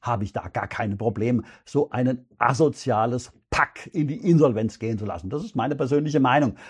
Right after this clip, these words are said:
Das ist das, weswegen ich auch Volkswagen nicht mag, unter anderem. Nicht, weil sie damals, als ich noch Volkswagen gefahren habe, es nicht geschafft haben,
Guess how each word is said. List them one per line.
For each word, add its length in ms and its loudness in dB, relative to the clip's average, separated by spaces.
Das 160 2
ist 180 -6
das, 320 -2
weswegen 460 -2
ich 160 -6
auch 140 -6
Volkswagen 420 -2
nicht 220 -4
mag, 380 -2
unter 220 2
anderem. 300 -4
Nicht, 340 2
weil 180 0
sie 140 -4
damals, 600 2
als 240 -10
ich 160 -4
noch 120 0
Volkswagen 440 2
gefahren 260 0
habe, 280 2
es 160 -6
nicht 260 4
geschafft 400 -2
haben, 340 4